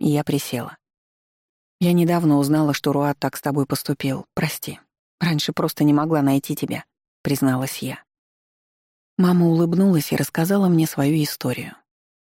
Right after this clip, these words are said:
Как Руат продал ее в столичный дом развлечения, но ей повезло, что именно в ее первый вечер туда пришел глава Прайда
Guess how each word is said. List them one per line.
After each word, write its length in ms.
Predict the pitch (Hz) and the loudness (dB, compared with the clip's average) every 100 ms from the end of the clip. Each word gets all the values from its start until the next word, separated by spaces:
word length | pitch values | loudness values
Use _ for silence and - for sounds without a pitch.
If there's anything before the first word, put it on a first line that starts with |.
| _ | _
Как 220 | - 165 170 | -4 -2 2
Руат 360 | 165 175 - | 2 0 -2
продал 340 | - 175 165 143 | -2 0 2 2
ее 280 | 143 143 | 2 2
в 60 | 139 | 0
столичный 560 | - 139 156 - 147 139 | -2 0 0 0 0 2
дом 180 | 139 | 2
развлечения, 880 | 135 139 135 135 - 143 147 131 - - _ _ _ _ - | 0 0 0 0 0 0 2 0 -4 -14 _ _ _ _ -2
но 60 | 151 | 0
ей 220 | 170 190 | 2 2
повезло, 460 | 190 196 208 220 | 2 2 2 2
что 180 | 185 - | 0 0
именно 340 | 156 170 151 143 | 2 4 4 4
в 40 | |
ее 340 | 139 156 160 - | 2 2 0 0
первый 380 | 160 143 139 | 0 2 2
вечер 440 | 139 196 - 131 - | 2 2 0 -4 -4
туда 260 | - 147 170 | -2 0 0
пришел 400 | 160 - 175 165 | -2 0 -2 0
глава 340 | 160 147 156 | 0 0 -2
Прайда 460 | - 156 170 131 | -2 0 0 -2